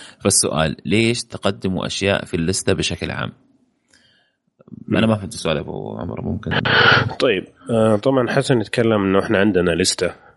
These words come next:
Speaker 2: قاعدين نبنيها من أول يوم بدينا كشكول، عن الأشياء اللي يوم من الأيام حنتكلم عنها،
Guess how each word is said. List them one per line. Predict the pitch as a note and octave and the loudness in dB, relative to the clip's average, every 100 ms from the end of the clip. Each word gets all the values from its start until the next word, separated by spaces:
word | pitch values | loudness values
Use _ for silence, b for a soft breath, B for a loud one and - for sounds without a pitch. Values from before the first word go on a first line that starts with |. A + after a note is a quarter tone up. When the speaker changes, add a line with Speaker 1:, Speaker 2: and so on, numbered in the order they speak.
| b b - | b b -4
Speaker 2:
قاعدين | E2+ E2+ F#2 | -2 2 2
نبنيها | E2+ F#2 F2+ E2 E2+ | 2 2 2 2 0
من | E2 E2 | 0 0
أول | F2 E2+ E2 | 2 2 2
يوم | E2+ E2+ E2 D#2+ | 2 2 2 2
بدينا | E2 E2+ E2+ | 2 2 2
كشكول، | - - - G2 G#2+ - B B B | 0 -2 0 2 0 -6 B B B
عن | A#2+ G#2 | -2 2
الأشياء | G2+ - G#2+ | 2 2 2
اللي | G2 F2 F2 F2 F#2 | 2 0 0 0 2
يوم | B2+ A2 | 2 2
من | G2 | 2
الأيام | F2+ F2+ F2 | 2 4 2
حنتكلم | D#2+ E2 - E2 D#2 | 0 -6 -4 -4 -2
عنها، | D#2+ E2+ E2+ | -2 -2 -2